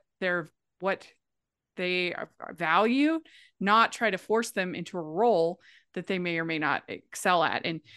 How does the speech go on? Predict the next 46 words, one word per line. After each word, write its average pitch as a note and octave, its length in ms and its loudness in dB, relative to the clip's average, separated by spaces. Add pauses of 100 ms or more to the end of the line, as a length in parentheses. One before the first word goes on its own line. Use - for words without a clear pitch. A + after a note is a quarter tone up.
(180)
there's, G3+ 200 2
there's A3 280 2
all A#3 180 6
these G#3+ 240 0
different G3 380 -2
kind F3 200 -2
of, D#3+ 140 -2 (1120)
that G3 160 -2
you F#3 160 -4
learn F3+ 160 -2
about E3+ 220 0
when F#3 100 -4
you E3+ 60 -8
get F3+ 100 -2
an E3+ 120 -4
M E3+ 120 -4
B E3 140 -4
A, F3+ 60 0
these E3 200 -6
different, F3 560 -4
uh, D#3+ 600 0
different - 340 -6
management F3 480 -4
systems C4 800 -2 (220)
that, F3 340 -4 (460)
uh, D#3+ 380 -2 (160)
there's F3 240 -4
one E3+ 340 -2
that's, F3+ 240 -6
it's - 280 -12
like F#3 200 -2
a, D#3+ 320 2 (340)
a D#3+ 60 -6
web G#3+ 540 2
kind D4 260 2
of, E4 180 6 (240)
<laughs> B3+ 200 -4
as F#4 140 2
opposed G3 360 0
to F3+ 120 -2
a E3+ 80 -2
tier. G3+ 560 -2 (580)
So F#3 160 -2
it's - 120 -6
not, F3 300 2
um, D#3+ 300 0